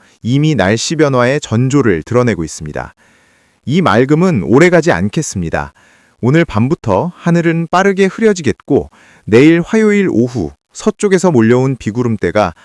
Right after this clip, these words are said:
한반도를 정면으로 관통하겠습니다. 내일 오후부터 전국 겨울비,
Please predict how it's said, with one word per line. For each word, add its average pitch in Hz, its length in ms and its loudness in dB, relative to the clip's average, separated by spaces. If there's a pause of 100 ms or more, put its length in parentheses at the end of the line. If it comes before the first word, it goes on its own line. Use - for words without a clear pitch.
(120)
한반도를 175 720 0
정면으로 127 640 -2
관통하겠습니다. 95 1000 -6 (1120)
내일 160 340 4
오후부터 180 720 2
전국 151 480 -2
겨울비, 117 600 0